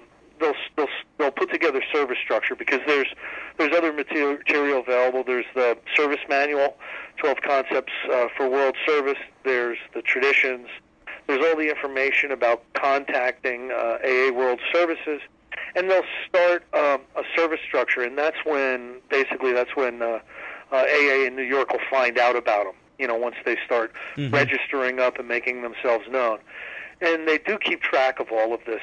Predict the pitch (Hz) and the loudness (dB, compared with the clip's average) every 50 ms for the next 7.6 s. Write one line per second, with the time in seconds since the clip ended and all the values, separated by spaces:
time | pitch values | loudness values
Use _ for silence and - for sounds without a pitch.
0 | - - - 123 117 113 113 - - 131 123 123 - - 147 131 123 123 123 120 | -8 -4 -4 -2 -2 -2 -4 -4 -4 -6 -6 -6 -8 -6 -6 -6 -6 -6 -6 -2
1 | 117 120 117 117 110 - 127 120 127 120 - - 143 135 131 127 135 131 127 120 | 0 0 0 0 -2 -4 -4 -4 -2 -2 0 2 2 2 2 2 0 0 0 0
2 | - 131 123 117 - - 120 120 117 110 - _ _ _ _ - 131 120 117 - | 2 2 2 2 0 -4 -4 -4 -4 -6 -6 _ _ _ _ -2 -2 -2 0 -2
3 | 120 117 110 - - 131 113 107 104 - _ - - - - - - - - - | -2 -2 -2 0 0 0 0 0 -2 -6 _ -20 -20 -20 -20 -20 -18 -18 -16 -16
4 | - - - - _ 262 247 233 381 311 - - _ - - - - - - _ | -16 -16 -16 -10 _ -4 -2 -2 -4 -6 -8 -16 _ -20 -20 -20 -20 -20 -14 _
5 | - 165 190 240 - - - - 139 - - - - 185 170 147 143 147 156 170 | -2 0 2 2 4 2 2 2 2 0 0 0 0 2 2 2 2 2 0 2
6 | 160 156 175 160 160 156 151 151 147 135 135 135 135 131 131 131 117 - - 135 | 2 0 0 2 2 2 2 2 2 0 0 2 2 2 2 2 0 -2 -2 2
7 | 135 127 120 120 117 - - - - 139 131 | 2 4 4 2 0 -2 -8 -8 -6 -4 -4